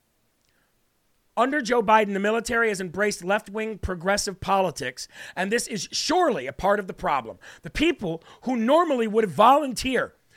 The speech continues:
don't want to be lectured about diversity and systematic racism and how they should cut off their genitalia and become a different gender.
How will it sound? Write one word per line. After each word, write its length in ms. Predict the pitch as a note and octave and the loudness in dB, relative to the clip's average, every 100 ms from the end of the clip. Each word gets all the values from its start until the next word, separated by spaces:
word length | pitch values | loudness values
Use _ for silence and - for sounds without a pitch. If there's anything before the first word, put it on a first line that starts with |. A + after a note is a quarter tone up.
| - - | -20 2
don't 280 | B3+ D4+ D4+ | 6 6 6
want 140 | D4+ | 2
to 40 | |
be 120 | D4+ C#4+ | 2 2
lectured 420 | C4+ - A3 G#3 | 2 2 0 2
about 260 | G#3 G#3+ | 2 0
diversity 760 | A3+ A3 G3 C#4 D4+ G#3+ D#3+ C#3+ _ _ - - | 2 2 4 0 0 -2 -4 -8 _ _ -16 -4
and 160 | A#3+ | -2
systematic 680 | - C4+ D4 - C4 B3+ A3 | -2 -4 -4 -2 2 2 0
racism 680 | F3+ C#4 - G#3 E3+ E3+ F3 - - | 0 2 2 0 0 -2 -6 -12 -12
and 140 | A#3 A#3 | -6 2
how 140 | C4 | 2
they 120 | C4+ | 2
should 240 | B3+ A3 - | -2 -6 4
cut 200 | B3 C4+ | 6 8
off 240 | C4+ C4+ | 6 2
their 100 | A#3 | -4
genitalia 840 | G3 C4 B3 - C#4+ C#4 G#3+ F#3 - - | 0 -2 0 6 8 8 6 2 -2 -6
and 140 | B3 | -4
become 300 | - - C4 | -4 0 0
a 60 | A#3+ | 0
different 400 | C4 B3+ A#3+ G#3+ | 0 -2 -4 -6
gender. 520 | - B3 A#3 D3 - | 0 0 0 -4 -6